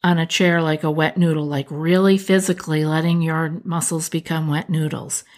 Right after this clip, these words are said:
And in floating, we're talking about how would we float in real water?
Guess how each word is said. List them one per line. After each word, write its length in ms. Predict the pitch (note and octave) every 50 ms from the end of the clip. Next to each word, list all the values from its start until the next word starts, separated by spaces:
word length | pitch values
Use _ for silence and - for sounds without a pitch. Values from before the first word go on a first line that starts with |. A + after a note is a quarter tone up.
| - - - - _
And 140 | - E3+ F3
in 140 | F3 E3+ F3
floating, 600 | F3+ - - F#3+ F3+ F3+ F#3 G3 G3+ G#3 G#3 G#3+
we're 100 | G3+ F#3
talking 560 | F3+ F#3 - F3 E3 E3 E3 - F#3 F3+ F3+ F3+ F3+
about 680 | F3 E3+ E3+ D#3+ D3+ D3+ D3+ D3+ E3 - - - - - - - - - - - - _
how 420 | - - - F3 F3+ F#3 G3 G3 G#3
would 300 | G#3+ A3 G3 F3+ - F#3
we 100 | F3+ F3+
float 480 | F3+ - - F3+ E3+ D#3+ D#3+ E3+ F3 -
in 240 | - E3 D#3+ D#3
real 340 | D3+ D#3 D#3 D3+ D#3 D#3 D3+
water? 680 | D3 D3 D3 C#3 C3 C3 C3+ - F#2+ F#2 G2 - - -